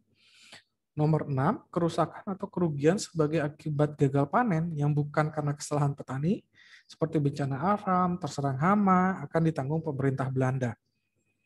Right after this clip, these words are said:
Yang ketujuh, penyerahan teknik pelaksanaan aturan tanam paksa kepada kepala desa. Jadi yang di lapangan, yang memantau pelaksanaan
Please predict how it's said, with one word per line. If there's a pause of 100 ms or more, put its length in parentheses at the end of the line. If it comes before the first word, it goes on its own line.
(400)
Yang
ketujuh,
penyerahan
teknik
pelaksanaan
aturan
tanam
paksa
kepada
kepala
desa.
Jadi (500)
yang (480)
di
lapangan,
yang
memantau
pelaksanaan